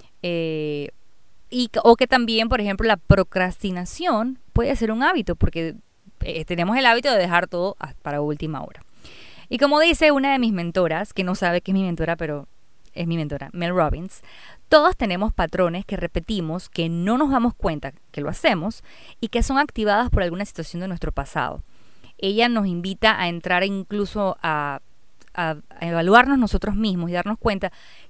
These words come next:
que hay cosas que siempre hacemos como una reacción a algo que nos pasó en algún momento de nuestra vida y por eso, eh, lo repetimos, ¿ok? Los hábitos, especialmente los buenos,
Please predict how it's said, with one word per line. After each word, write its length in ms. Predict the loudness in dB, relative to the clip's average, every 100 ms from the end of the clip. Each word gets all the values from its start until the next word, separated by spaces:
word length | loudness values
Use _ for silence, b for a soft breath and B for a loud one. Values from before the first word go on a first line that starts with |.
| -16 -2
que 100 | 0
hay 100 | 0
cosas 260 | -2 -4
que 140 | -6 -6
siempre 480 | -4 -4 -2 0
hacemos 760 | 0 -2 -2 -2 -2 -8 -14 -16 b b b b b -8
como 440 | -2 0 2 0 -2 -4
una 260 | -2 0 2
reacción 760 | 0 -2 -6 -6 -2 0 -2 -4 -18 -20 0
a 140 | 2 2
algo 320 | 4 4 4 0
que 140 | -2
nos 160 | -2 0
pasó 600 | 0 -2 -4 -2 -2 -6 -14
en 160 | -12 -8
algún 240 | -6 -4
momento 300 | -2 -2 -2
de 100 | -2
nuestra 280 | -2 -2 -2
vida 360 | -2 0 -2 -4 b b b -14 -10
y 120 | -4
por 180 | 0 0
eso, 300 | -2 -4 -6
eh, 260 | -6 -6 -2
lo 160 | 0 0
repetimos, 640 | 0 -2 -4 -10 -14 -16 -18
¿ok? 160 | -6 -4 -4 B B B -4
Los 120 | 0
hábitos, 400 | 2 0 -2 -2
especialmente 580 | 0 2 2 0 0 0
los 160 | 0 0
buenos, 500 | 0 0 0 -6